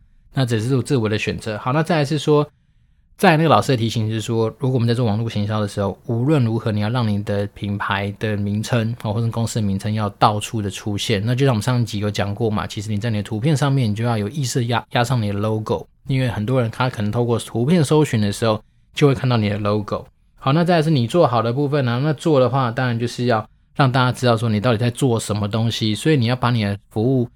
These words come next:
很直白的告诉大家。因为很多人他都会以为说，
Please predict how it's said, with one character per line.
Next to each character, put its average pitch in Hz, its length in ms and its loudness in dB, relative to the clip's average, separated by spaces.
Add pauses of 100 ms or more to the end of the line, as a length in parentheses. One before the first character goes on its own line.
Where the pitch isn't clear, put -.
(200)
很 107 260 -2
直 117 240 -4
白 113 200 0
的 117 100 0
告 120 160 4
诉 110 140 -4
大 104 160 2
家。 98 360 -2 (920)
因 180 120 6
为 185 60 6
很 123 140 4
多 156 160 6
人 156 200 4
他 170 160 2
都 175 120 2
会 170 140 4
以 120 100 0
为 120 140 2
说， 156 320 4